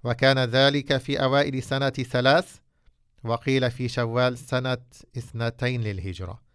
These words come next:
وفي شأن ابن أبي وموالاته لهم وعبادة بن الصامت وبراءته منهم، أنزل الله آيات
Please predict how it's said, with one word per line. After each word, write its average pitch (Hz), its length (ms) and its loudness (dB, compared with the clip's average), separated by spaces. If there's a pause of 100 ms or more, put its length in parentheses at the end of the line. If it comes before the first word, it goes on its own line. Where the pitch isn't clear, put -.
(280)
وفي 175 300 6
شأن 180 300 4
ابن 147 420 -2
أبي 143 480 4
وموالاته 131 720 4
لهم 135 440 2
وعبادة 127 680 4
بن 120 140 -2
الصامت 131 560 2
وبراءته 120 640 2
منهم، 151 340 0
أنزل 131 240 2
الله 127 460 2
آيات 147 520 6